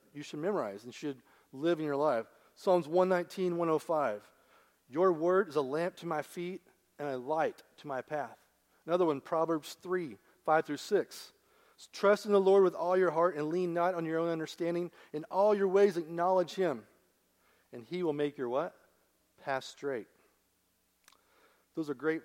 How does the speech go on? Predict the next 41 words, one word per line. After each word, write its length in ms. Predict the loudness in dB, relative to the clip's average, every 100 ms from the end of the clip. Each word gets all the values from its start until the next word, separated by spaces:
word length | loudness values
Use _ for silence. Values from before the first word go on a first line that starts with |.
| -14
scriptures 520 | -14 -12 -10 -12 -12 _ -8
to 120 | -8
apply 320 | -4 -2 -2
to 140 | -2
your 80 | -6
life. 300 | -2 -2 -4 -10 _ _ _ _
But 100 | 2
let's 160 | 2 6
go 160 | 4
back 280 | 6 4 2
to 120 | -2
our 100 | -4
main 240 | -2 -4 -6
scriptures 540 | -8 -14 -14 -12 -10
again. 300 | -10 -10 -10
Let's 160 | -12 -6
go 100 | 0
back 180 | 2 2
to 80 | 0
Luke 240 | 0 -2
chapter 420 | 0 0 0 -2 0
eight. 220 | -2 -4 _ _ _ _ _
Let's 220 | -8 -6
read 160 | -6 -4
about 380 | 2 2 2 -2 _ _ _
the 60 | -18
second 560 | -14 -4 -4 -2 -8 -10 _ _ _ _ _
soil 540 | -20 -8 -2 0 -2 -6 _ _ _ -8
that 80 |
is 100 | -6
being 200 | -6 -8
read. 180 | -6 -6
In 80 | -6
verse 220 | -6 -6
thirteen, 580 | 0 -2 -2 -6 -4 -4
Jesus 240 | -8 -12
goes 280 | -2 0 0
on 100 | 0
and 80 | -2
talks 140 | -4 -4
about, 260 | -4 -4